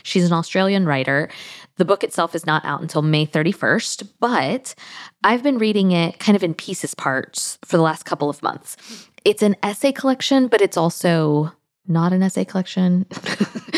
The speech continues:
You can read these chapter by chapter, but it's certainly a cohesive whole. Like, this is, <laughs> how do you explain a book whose title is This Is Not a Book About Benedict Cumberbatch? I'll tell you. This isn't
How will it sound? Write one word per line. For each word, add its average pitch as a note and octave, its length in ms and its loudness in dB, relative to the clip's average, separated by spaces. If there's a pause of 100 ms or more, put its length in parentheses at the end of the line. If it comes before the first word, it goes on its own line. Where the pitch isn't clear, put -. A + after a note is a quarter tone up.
(260)
You C4 80 8
can A#3 220 -4
read G#3+ 340 4
these D3 560 0
chapter - 320 -4
by C#3 100 0
chapter, C#3 680 -4 (320)
but G3 80 6
it's - 100 2
certainly F#3+ 400 2
a - 80 -2
cohesive D3+ 540 -2
whole. - 280 0
Like, D3+ 240 0 (280)
this G3+ 300 4
is, G3 140 2 (480)
<laughs> - 480 -8
how - 140 -2
do A3 80 4
you G#3+ 140 0
explain - 540 -4
a D#3+ 40 2
book D3+ 260 -2 (280)
whose C4 160 2
title D#3 300 0
is C#3+ 300 0
This F3+ 200 4
Is F3+ 120 4
Not D3+ 220 2
a D#3 60 0
Book C3+ 180 -2
About C3 200 -2
Benedict C3 340 0
Cumberbatch? A#2+ 400 -2 (200)
I'll G3+ 100 0
tell F#3 180 0
you. A2+ 180 -4 (720)
This D#4 180 4
isn't A#3 320 4